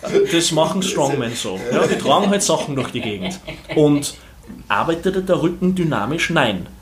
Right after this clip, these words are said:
Ja, der macht jetzt keine Row, der macht keinen Pulldown, der macht keinen Klimmzug. Ja, der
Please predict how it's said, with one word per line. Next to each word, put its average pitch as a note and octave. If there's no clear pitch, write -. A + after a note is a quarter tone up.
Ja, C#3+
der B2
macht B2+
jetzt -
keine A2+
Row, G2
der C3
macht C3+
keinen F3+
Pulldown, A2+
der C3+
macht D#3+
keinen E3+
Klimmzug. G#2+
Ja, C#3+
der A#2